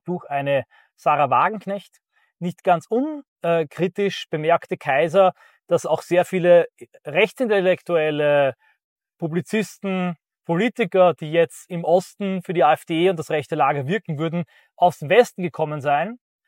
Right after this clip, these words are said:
Wagenknecht, dem Bündnis Wagenknecht, ist aber eine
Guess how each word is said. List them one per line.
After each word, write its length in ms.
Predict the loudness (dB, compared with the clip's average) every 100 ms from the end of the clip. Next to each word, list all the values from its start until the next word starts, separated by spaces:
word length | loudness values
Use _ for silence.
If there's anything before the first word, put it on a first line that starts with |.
| _ _ _ _
Wagenknecht, 720 | 2 2 2 -2 -6 -6 -4
dem 120 | -6
Bündnis 320 | -4 -4 -4 0
Wagenknecht, 600 | 2 2 -4 -8 -10 -6
ist 260 | -8 -4 2
aber 240 | 4 4
eine 400 | 2 0 0 -2